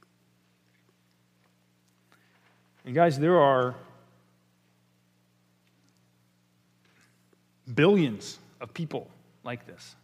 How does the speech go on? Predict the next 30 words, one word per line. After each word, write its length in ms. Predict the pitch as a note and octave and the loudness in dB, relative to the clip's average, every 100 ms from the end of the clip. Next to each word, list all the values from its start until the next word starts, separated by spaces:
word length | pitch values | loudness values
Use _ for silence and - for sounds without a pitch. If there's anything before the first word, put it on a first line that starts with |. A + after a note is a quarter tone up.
| _ _ _ _ _ _ _ _ _ | _ _ _ _ _ _ _ _ _
whether 180 | - C#3+ | -8 -4
they 120 | C#3+ | -2
know 200 | D#3 E3 | -2 -4
it 60 | E3 | -6
or 60 | D3+ | -6
not. 340 | C#3+ - - - _ _ _ _ | -8 -10 -18 -20 _ _ _ _
And 120 | B2+ | -12
we 120 | A#2+ C3+ | -8 -6
rub 380 | B2+ C3+ C#3 B2+ - _ - - - _ _ | 0 0 -2 -8 -20 _ -20 -20 -20 _ _
shoulders 380 | - C3+ C3+ A#2 | -14 -6 -4 -4
with 120 | A#2 | -6
them 120 | A2 A#2 | -8 -6
all 160 | A2+ | -8
the 60 | G#2 | -10
time. 240 | G#2 F#2+ F#2 _ _ _ | -14 -16 -20 _ _ _
We 80 | - | -16
work 240 | A2+ D3 D#3 | -4 -4 -4
with 180 | B2 | -10
them. 140 | - A2+ - _ _ _ _ _ - | -12 -20 -20 _ _ _ _ _ -8
We're 80 | |
neighbors 360 | B2 B2 D3 A#2+ | 0 2 2 -2
with 160 | A2+ - | -6 -10
them. 160 | G#2+ - _ _ _ _ _ _ _ _ _ _ _ _ _ - _ _ _ _ _ _ _ | -16 -18 _ _ _ _ _ _ _ _ _ _ _ _ _ -20 _ _ _ _ _ _ _
So 140 | - | -2
years 320 | D#3+ G#3+ C4 | 4 6 6
later, 560 | F#3 F3+ G3+ D#3 A#2+ B2 - - _ _ _ _ _ _ _ _ _ _ | 6 6 4 2 -2 -6 -16 -20 _ _ _ _ _ _ _ _ _ _
years 520 | D#3 G#3 A#3 A#2 - | 0 4 4 0 -8
later 320 | D3 C#3+ B2 G#2+ | -2 0 0 -2
went 200 | C3+ A#2 | -6 -6
by, 220 | F#2+ | -10